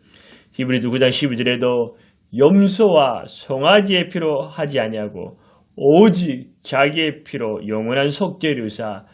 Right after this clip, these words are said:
단번에 성소에 들어가시나." 짐승의 피가 아니라 예수님의 피로서 우리로 하여금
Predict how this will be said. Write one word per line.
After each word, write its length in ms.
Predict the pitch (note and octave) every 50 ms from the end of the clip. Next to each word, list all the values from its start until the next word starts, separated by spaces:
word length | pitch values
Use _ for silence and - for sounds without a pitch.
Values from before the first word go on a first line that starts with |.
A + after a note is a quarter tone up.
| _ _ _ _ _
단번에 640 | - A2 G#2+ G2+ G2+ G#2 G2 G#2 G#2+ G#2 G2+ G2+ G2+
성소에 640 | G2+ - - B2 A2+ A#2 A#2 G#2+ - D#3 D#3 D#3 D3
들어가시나." 500 | D3 C3+ - - - - B2+ B2 A#2+ - _ _ _ _ _ _ _ _ _ _ _ _ _ _
짐승의 680 | _ - F3+ F#3 G3 F#3+ F#3+ F#3 A3 C#4+ D4 B3 G#3 -
피가 240 | - G3+ F#3 E3 C#3+
아니라 460 | C3+ C3 B2 B2 A#2+ A2+ G#2+ G#2 - _ _ _ _ _ - G2+ G#2
예수님의 720 | A2+ B2 B2 C3 B2 - G#3 G#3 G3+ G3+ G3 F#3+ F#3 -
피로서 760 | - - - D4+ C#4 B3+ B3+ - - C#3 B2 A2 A2 - _ _ _ _ _ _ _ _ _ _ _ _ _
우리로 400 | - G#2+ A2+ A2+ A#2 A2+ A2 G#2+
하여금 560 | G#2 G#2 G#2 G2+ G#2 G#2 G#2 G2+ G2+ G2